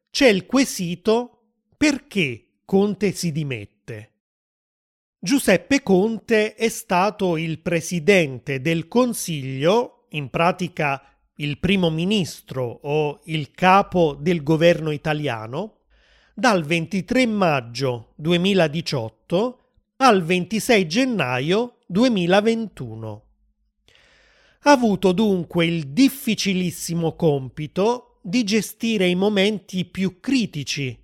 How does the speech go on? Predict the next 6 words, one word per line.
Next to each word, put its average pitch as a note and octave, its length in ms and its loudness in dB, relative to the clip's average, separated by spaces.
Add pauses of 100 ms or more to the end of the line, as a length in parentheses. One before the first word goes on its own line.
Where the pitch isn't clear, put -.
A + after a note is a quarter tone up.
(100)
della E3 440 2
pandemia. C3 840 -4 (880)
Ecco, A#3+ 640 0
uno C#4+ 300 4
dei F3+ 240 2
partitini F3 1200 -4